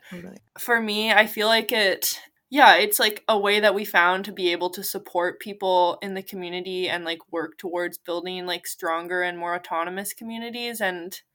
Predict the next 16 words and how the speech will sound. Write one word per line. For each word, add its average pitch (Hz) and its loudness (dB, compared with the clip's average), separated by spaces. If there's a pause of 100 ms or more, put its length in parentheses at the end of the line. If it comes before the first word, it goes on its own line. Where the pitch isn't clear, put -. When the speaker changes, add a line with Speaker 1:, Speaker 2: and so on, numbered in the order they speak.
(100)
Speaker 2:
I 214 4
think 240 -6
that 202 12
sort 202 -2
of, 196 -4
like, 185 0
organizing 208 -2
and 180 -4
community 190 -8
care 170 0
for 208 -8
me 190 -4
is, 190 -6
like, 196 -6
very 180 0
distinct 185 -8